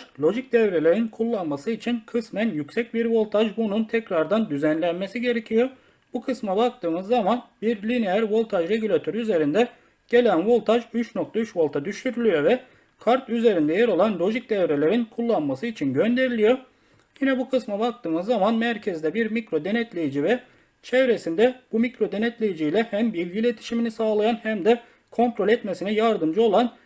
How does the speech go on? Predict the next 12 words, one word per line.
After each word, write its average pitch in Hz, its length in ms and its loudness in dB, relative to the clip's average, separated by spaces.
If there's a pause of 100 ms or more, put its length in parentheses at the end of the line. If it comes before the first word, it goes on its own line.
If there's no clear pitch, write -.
(160)
çeşitli 202 460 -6
entegrelerimiz 240 880 2
yer 240 140 4
almakta. 233 640 2 (340)
Kart 262 300 0
şu 247 160 4
an 233 240 2
hiçbir 226 340 -4
şekilde 220 520 -4
çalışmadığı 214 580 0
için 190 360 -2 (100)
öncelikle 220 640 0